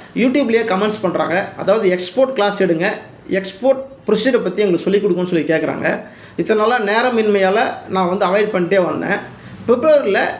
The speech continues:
எக்ஸ்போர்ட் கிளாஸ் எடுக்கலாம்னு ஒரு ஐடியாவில் இருக்கேன். விருப்பம் உள்ளவங்க நான் ஒரு நம்பர் சொல்றேன், அந்த நம்பருக்கு வந்து "I am interested" மட்டும் ஒரு மெசேஜ் கொடுங்க, உங்களை பத்தின டீட்டெயில் கொடுங்க.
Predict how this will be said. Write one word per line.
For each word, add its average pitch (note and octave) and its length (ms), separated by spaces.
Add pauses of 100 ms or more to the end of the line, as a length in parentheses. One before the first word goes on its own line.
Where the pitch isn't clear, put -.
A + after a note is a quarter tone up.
(100)
எக்ஸ்போர்ட் B3+ 460
கிளாஸ் G#3+ 260
எடுக்கலாம்னு G3 320
ஒரு E3+ 120
ஐடியாவில் F3+ 320
இருக்கேன். D#3 520 (200)
விருப்பம் C4+ 400
உள்ளவங்க F3 380 (680)
நான் F#3 140
ஒரு F3 120
நம்பர் A3 260
சொல்றேன், F#3+ 360 (320)
அந்த F3+ 160
நம்பருக்கு A3 440
வந்து G#3 280
"I G3+ 200
am G#3 160
interested" B3 480
மட்டும் F#3 240
ஒரு E3 180
மெசேஜ் A3+ 220
கொடுங்க, E3+ 320
உங்களை F3+ 200
பத்தின F3+ 320
டீட்டெயில் G3+ 260
கொடுங்க. E3 380